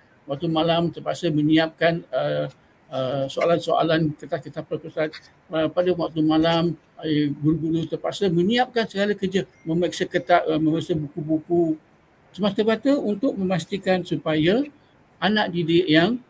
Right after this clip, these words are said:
eh, di-, diajar itu, eh, memenuhi, mencapai matlamat, eh, pengajarannya itu. Ah, jadi terpaksa, eh, kita dapati guru terpaksa kadang-kadang, eh, terpaksa bersengkam mata, eh, berjaga malam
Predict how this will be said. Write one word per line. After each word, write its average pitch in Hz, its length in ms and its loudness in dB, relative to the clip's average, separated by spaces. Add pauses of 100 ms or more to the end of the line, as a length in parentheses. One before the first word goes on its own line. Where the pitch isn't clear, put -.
(280)
eh, 143 960 0
di-, 139 320 0
diajar 139 560 -2
itu, 208 560 -2
eh, 180 160 0
memenuhi, 156 400 2
mencapai 143 640 0 (320)
matlamat, 135 480 2 (320)
eh, 123 280 -8
pengajarannya 123 600 -2
itu. 107 160 -18 (480)
Ah, 135 80 -8
jadi 170 320 0
terpaksa, 202 520 0
eh, 247 200 2
kita 196 320 -4
dapati 208 320 -4
guru 196 360 -4
terpaksa 196 360 -2
kadang-kadang, 185 480 0 (320)
eh, 165 400 2
terpaksa 170 440 -2 (360)
bersengkam 175 400 0
mata, 185 400 4 (320)
eh, 185 80 -2
berjaga 170 360 6
malam 170 360 6